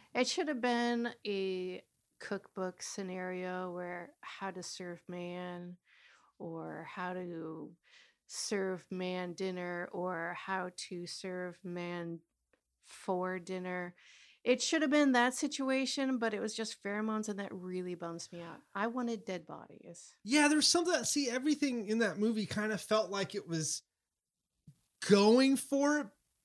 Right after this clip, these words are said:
Speaker 2: but
Speaker 1: Yep.
Speaker 2: trying, but, like, walking around going for it.
Speaker 1: Yeah.
Speaker 2: Even though, like, the militia felt that way. Like,
Speaker 1: Absolutely.
Speaker 2: like, everything felt that way. It's just like,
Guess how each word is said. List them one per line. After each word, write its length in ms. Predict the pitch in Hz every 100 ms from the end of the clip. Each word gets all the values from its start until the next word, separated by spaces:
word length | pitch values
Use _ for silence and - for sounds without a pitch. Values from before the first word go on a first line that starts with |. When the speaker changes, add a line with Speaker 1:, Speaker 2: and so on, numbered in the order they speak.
| _
Speaker 2:
but 140 | 214 180
Speaker 1:
Yep. 160 | 175
Speaker 2:
trying, 680 | 185 185 196 196 214 226 214
but, 200 | 185 190
like, 300 | 180 170 151
walking 480 | 156 156 170 - 180
around 580 | 165 156 151 165 175 151
going 440 | 156 156 180 202
for 400 | - 233 240 247
it. 160 | 277 269
Speaker 1:
Yeah. 440 | 170 170 175 180 180
Speaker 2:
Even 200 | 226 226
though, 100 | 196
like, 140 | 190
the 80 | 185
militia 500 | 160 147 165 175 220
felt 340 | - 220 220
that 260 | 233 220 180
way. 340 | 214 220 220
Like, 140 | 214 285
Speaker 1:
Absolutely. 720 | 330 320 226 202 185 170 170
Speaker 2:
like, 160 | 185 -
everything 540 | 196 254 339 302 233 185
felt 300 | 190 160 -
that 220 | 160 147
way. 180 | 147 139
It's 160 | 143
just 200 | 202 -
like, 200 | 196 -